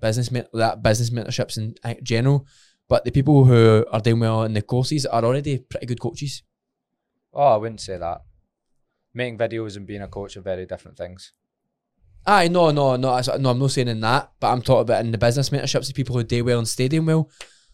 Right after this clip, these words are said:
Speaker 1: already have a decent knowledge of how to actually be a good coach, who are m-, genuinely making the money they say they're making.
Speaker 2: I'll give you a different point. I think strategies are gonna work for different people. So if there's a strategy outlined for your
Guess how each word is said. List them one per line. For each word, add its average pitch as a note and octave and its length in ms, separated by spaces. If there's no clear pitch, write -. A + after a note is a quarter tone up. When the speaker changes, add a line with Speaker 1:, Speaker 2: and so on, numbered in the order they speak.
Speaker 1:
already D#3+ 320
have D3 160
a B2+ 320
decent C3+ 360
knowledge A#2 380
of A#2 60
how A#2 80
to - 80
actually A2+ 320
be B2 140
a B2 60
good C3+ 160
coach, B2+ 260
who B2+ 100
are A#2 100
m-, B2 220
genuinely C#3+ 460
making C3+ 200
the B2+ 40
money B2 220
they A#2+ 40
say A#2+ 140
they're A2+ 100
making. A2+ 280
Speaker 2:
I'll B2 180
give A#2+ 200
you A#2 100
a G2+ 60
different G#2 340
point. A2+ 300
I G#2+ 80
think A2 460
strategies G#2 680
are G#2 80
gonna G2+ 200
work G2 220
for G#2+ 160
different G2 360
people. A#2+ 400
So G#2+ 220
if F#2+ 120
there's G2 180
a G2 60
strategy G#2 500
outlined F#2+ 520
for G2 300
your G2 720